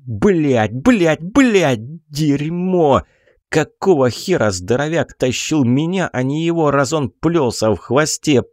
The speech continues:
Почему я рвался вперёд, даже не посмотрев, все ли мои парни на месте? Почему просто положил на них здоровенный хер и кинулся спасать свою жопу?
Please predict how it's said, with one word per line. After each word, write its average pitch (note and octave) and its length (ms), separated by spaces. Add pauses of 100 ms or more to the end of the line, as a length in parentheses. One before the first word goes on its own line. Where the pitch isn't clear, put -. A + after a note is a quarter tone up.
(140)
Почему - 500
я - 260
рвался A#2+ 580
вперёд, C#3+ 460
даже B2 260
не C3+ 100
посмотрев, C3+ 680 (220)
все - 360
ли C#3+ 140
мои C3+ 240
парни C3 480
на C3 140
месте? C#3 500 (200)
Почему B2+ 460
просто - 640
положил A#2 580
на A#2+ 100
них B2 200
здоровенный B2 960
хер D3+ 340
и A#2+ 60
кинулся D3 560
спасать C#3 720
свою D3 440
жопу? D3+ 580